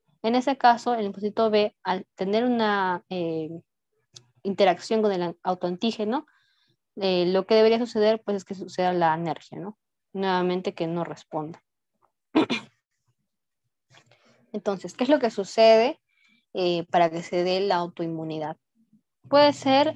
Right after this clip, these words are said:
un, una mutación en el fas, como había mencionado, que impida la apoptosis y por lo tanto esta célula continúa actuando. Puede ser que no haya, eh, un gen o, o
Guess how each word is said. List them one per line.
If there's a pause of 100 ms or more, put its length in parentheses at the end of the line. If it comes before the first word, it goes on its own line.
(100)
un,
una
mutación
en
el
fas,
como
había
mencionado,
que
impida
la
apoptosis
y
por
lo
tanto
esta
célula
continúa
actuando. (600)
Puede
ser
que
no
haya,
eh, (480)
un
gen
o,
o